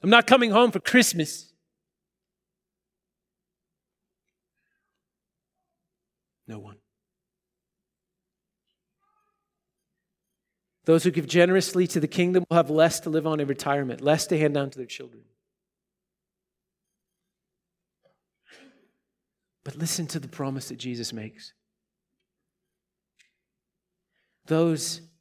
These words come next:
same disciples will receive many times more in this life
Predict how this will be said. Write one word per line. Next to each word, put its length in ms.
same 800
disciples 840
will 160
receive 1160
many 480
times 720
more 640
in 300
this 320
life 460